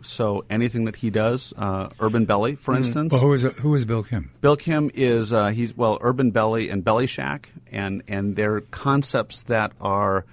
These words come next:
Speaker 1: uh, one is Asian dumplings, sort of noodles, and the other is a combination of Asian and, or s-, specifically Korean and Puerto Rican. But it's really accessible, inexpensive food, um, but just delicious.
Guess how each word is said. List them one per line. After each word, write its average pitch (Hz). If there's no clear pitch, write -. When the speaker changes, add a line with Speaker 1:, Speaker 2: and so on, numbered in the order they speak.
Speaker 1:
uh, 101
one 123
is 131
Asian 120
dumplings, 120
sort 113
of 104
noodles, 113
and 104
the 104
other 107
is 95
a 101
combination 101
of 92
Asian 101
and, 95
or 87
s-, -
specifically 104
Korean 104
and 95
Puerto 92
Rican. 110
But 131
it's -
really 135
accessible, 104
inexpensive 101
food, 92
um, 82
but 113
just 110
delicious. -